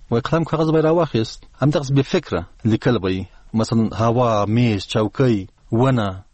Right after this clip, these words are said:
اه، ګل، مرغۍ، ظلم، غلا، وحشت، هغه ځینې مختلف تر د ورځې به یې تر پنځه سوه کلمات به یې همدغسې لیکل، پرته له دې چې فکر وکړي. وروسته به یې په ډېر دقت سره همغه کاغذ راخیست او فکر به یې پرې ورباندې کاوه چې کوم موضوعات په دې کې نوي دي.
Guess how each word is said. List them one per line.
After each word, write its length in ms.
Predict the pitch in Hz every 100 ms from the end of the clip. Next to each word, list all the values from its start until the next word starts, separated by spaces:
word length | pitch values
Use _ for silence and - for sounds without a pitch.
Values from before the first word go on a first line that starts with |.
| _ 110
اه، 140 | 107
ګل، 420 | 101 139 135 101 92 _
مرغۍ، 500 | 110 110 101 131 123 95 - - - 117
ظلم، 420 | 104 147 127 101
غلا، 280 | 135 143 127
وحشت، 500 | 110 107 - 135 143
هغه 100 | 113
ځینې 240 | - 151
مختلف 380 | 147 - 170 175
تر 120 | -
د 120 | 135
ورځې 240 | 139 165 160
به 140 | 156
یې 40 | 131
تر 120 | -
پنځه 200 | 104 139
سوه 180 | 135 120
کلمات 420 | - 101 104 104
به 80 | 98
یې 40 | 92
همدغسې 320 | 95 87 -
لیکل، 260 | - - 113 - - -
پرته 200 | - -
له 60 | 107
دې 80 | 98
چې 100 | -
فکر 320 | - - 104
وکړي. 240 | 90 - - -
وروسته 280 | 190 202 147
به 80 | 131
یې 100 | 131
په 360 | - 135 -
ډېر 240 | 113 180 175
دقت 400 | 110 - 156 156
سره 200 | - 107
همغه 200 | 120 120
کاغذ 460 | - 107 107 120
راخیست 600 | 120 127 127 107 95 - -
او 120 | 101
فکر 340 | 98 - - 101
به 140 | 95
یې 40 | 90
پرې 80 |
ورباندې 360 | 98 85 92 90
کاوه 320 | - 95 90
چې 260 | 85 - 92 -
کوم 140 | -
موضوعات 420 | 180 143 107 117 107
په 120 | 98
دې 80 | 98
کې 80 | -
نوي 260 | 95 87
دي. 120 | 85